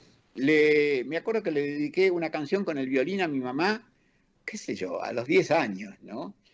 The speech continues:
Y creo que fue lo último que compuse con, eh, con el corazón, te diría, con la, con la, con la cosa de, de, de, de compositor. "Mamá, mirá cómo te dedico esta canción". Y,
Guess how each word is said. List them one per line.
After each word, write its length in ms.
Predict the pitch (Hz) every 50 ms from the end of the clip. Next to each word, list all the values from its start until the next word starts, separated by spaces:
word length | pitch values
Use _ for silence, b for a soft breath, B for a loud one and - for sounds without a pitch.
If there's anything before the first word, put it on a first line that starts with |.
| b b _
Y 100 | - 143
creo 260 | - 190 196 233 226
que 120 | - 190 170
fue 120 | - 208
lo 100 | 196 175
último 420 | 190 214 208 226 208 190 165 147
que 100 | 139 135
compuse 500 | 120 139 135 127 - 170 170 165 - 165
con, 320 | - 135 123 123 120 113 b b b b b b b _ _ -
eh, 360 | - - 208 - - - 202 -
con 200 | - - 170 185
el 100 | 185 175
corazón, 420 | 160 180 175 165 147 - 262 277 220
te 100 | 175 156
diría, 280 | 143 139 139 135 127
con 140 | - 151 147
la, 240 | 143 143 143 139 131
con 180 | - 151 151 151
la, 160 | 147 160 -
con 240 | _ - 156 156 156
la 120 | 151 139
cosa 240 | - 196 196 247 220
de, 260 | 180 151 143 143 - 120 127 123
de, 280 | 131 127 123 127 123
de, 240 | 123 127 127 123 120
de 180 | 127 135 123 -
compositor. 640 | - 131 120 131 120 - 139 - - 190 165 117
"Mamá, 260 | 123 127 135 160 196
mirá 220 | 202 190 180 208 170
cómo 180 | 170 175 160
te 100 | - 139
dedico 220 | 127 127 143 - 143
esta 160 | 135 - 120
canción". 360 | - 104 101 - - - - _ B B B B B B B B B B B B _ _
Y, 560 | - 147 156 160 160 160 156 156 156 151 151